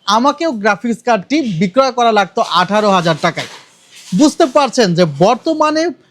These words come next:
মেমোরি আইটেম, বিশেষ করে র্যাম বলেন, এনভিএমই বলেন, গ্রাফিক্স কার্ড বলেন, প্রাইস অনেক বেড়েছে। So, আমরা তারপরেও চেষ্টা করছি আমাদের হাতে যে স্টকগুলো আছে,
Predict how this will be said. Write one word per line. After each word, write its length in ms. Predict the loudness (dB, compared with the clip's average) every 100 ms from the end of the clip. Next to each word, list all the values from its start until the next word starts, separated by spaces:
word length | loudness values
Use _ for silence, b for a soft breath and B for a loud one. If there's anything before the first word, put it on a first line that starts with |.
| _ 4
মেমোরি 580 | 6 6 4 0 2 2
আইটেম, 420 | 2 -2 -6 -8 _ 0
বিশেষ 280 | 2 2
করে 280 | 4 4 6
র্যাম 340 | 4 2 0 0
বলেন, 420 | 2 2 -2 -4
এনভিএমই 600 | 0 2 2 2 2 2
বলেন, 520 | 2 2 2 0 -2 -2
গ্রাফিক্স 480 | 0 2 0 -8
কার্ড 240 | -2 -2 0
বলেন, 320 | 2 2 0 b b b _ -2
প্রাইস 440 | 0 2 0 -6 -2
অনেক 540 | 2 4 4 4 2 2
বেড়েছে। 420 | 2 2 -2 -8 _ _ _ _ _
So, 380 | 0 2 2 0 -8 _ _ _
আমরা 380 | -2 -2 0 0
তারপরেও 600 | 0 0 -2 -2 0 0
চেষ্টা 420 | 2 0 2 0
করছি 440 | 0 -2 -2 -4 -4 b b b
আমাদের 400 | 0 2 2 0
হাতে 420 | 0 -2 0 0
যে 240 | 0 0 -2
স্টকগুলো 540 | -2 -2 0 0 2
আছে, 360 | 2 2 0